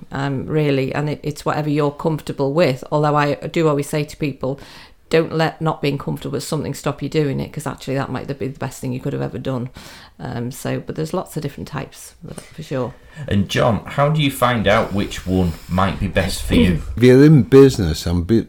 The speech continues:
Speaker 3: business is ruthless, and you've got to make the most valuable use of your time. So I know a lot of people identify that ideal customer, and they,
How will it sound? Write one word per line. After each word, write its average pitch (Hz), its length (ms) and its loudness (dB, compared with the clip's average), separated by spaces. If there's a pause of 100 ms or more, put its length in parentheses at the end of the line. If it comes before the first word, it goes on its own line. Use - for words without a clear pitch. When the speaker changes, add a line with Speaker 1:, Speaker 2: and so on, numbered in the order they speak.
(100)
Speaker 3:
business 117 540 2
is 78 160 0
ruthless, 95 640 0 (420)
and 85 400 0
you've 87 220 0
got 107 180 2
to 95 300 0
make 92 340 2
the 87 80 0
most 87 300 2
valuable 85 400 0
use 87 340 0
of 82 80 0
your 76 120 2
time. 85 500 -2 (340)
So 87 380 2 (180)
I 113 200 4
know 107 200 8
a 92 40 6
lot 95 200 6
of 98 140 2
people 85 600 0 (200)
identify 87 880 0
that 80 180 -4
ideal 80 520 0 (100)
customer, 87 540 -6 (540)
and 85 200 2
they, 85 120 4